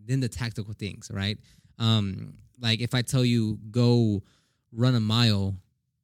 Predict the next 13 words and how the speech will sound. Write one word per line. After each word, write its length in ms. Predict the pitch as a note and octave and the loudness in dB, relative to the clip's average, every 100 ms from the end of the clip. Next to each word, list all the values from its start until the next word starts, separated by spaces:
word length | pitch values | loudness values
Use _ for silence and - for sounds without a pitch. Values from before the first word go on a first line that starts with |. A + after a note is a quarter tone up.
| _ | _
to 80 | - | 2
lose 240 | B2+ A#2+ G2+ | 4 4 4
weight," 400 | A2 A2 F2+ - | 4 4 2 -4
you're 160 | A2+ | -2
like, 220 | G#2 G2 F2+ | -2 -2 -4
"Okay." 320 | G2 A2+ F#2+ | -4 -2 0
But 160 | F#2 | -2
if 80 | - | 0
I 80 | A2 | 0
explain 600 | G#2 G2+ - - A#2+ C3+ | -2 -4 -8 -2 0 0
to 160 | - A2+ | 0 -2
you 300 | F#2+ F#2+ F2+ _ _ _ _ _ _ | -4 -6 -10 _ _ _ _ _ _
what 460 | G2+ G2+ A2+ A#2 | -10 -2 0 0